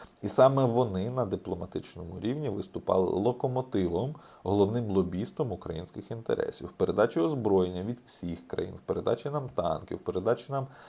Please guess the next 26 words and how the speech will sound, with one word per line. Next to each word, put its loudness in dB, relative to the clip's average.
далекобійних 2
ракет 0
і -2
так -4
далі, 4
і 0
так -6
далі. -6
Фактично, -4
поляки, 8
шведи 4
і -2
Велика 2
Британія — 2
це 0
ті, -8
хто -6
дуже -2
послідовно, -4
чітко -6
нас -6
підтримували, -4
і -6
підтримували -4
надзвичайно -4
потужно. -6